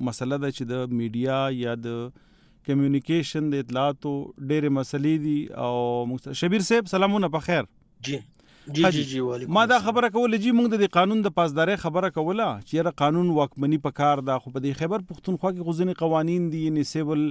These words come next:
Speaker 1: ایکشن ان ایډ، سیول پاور ریګولیشن او داسې نور قوانین هم دي. چې دوی وایي چې دا موږ د ترهګرۍ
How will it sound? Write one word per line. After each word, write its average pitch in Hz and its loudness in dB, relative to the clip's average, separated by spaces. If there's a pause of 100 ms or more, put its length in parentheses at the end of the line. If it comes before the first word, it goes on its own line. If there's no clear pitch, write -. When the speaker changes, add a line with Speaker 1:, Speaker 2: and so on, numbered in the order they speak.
(420)
Speaker 1:
ایکشن 165 0
ان 170 0
ایډ، 160 -2
سیول 160 0
پاور 156 2
ریګولیشن 139 -2
او 135 -2
داسې 127 -8
نور 139 0 (100)
قوانین 139 2
هم 156 0
دي. 120 0 (580)
چې 143 -6
دوی 170 0
وایي 180 0
چې 151 -8
دا 170 4
موږ 170 0
د 156 -4
ترهګرۍ 147 -2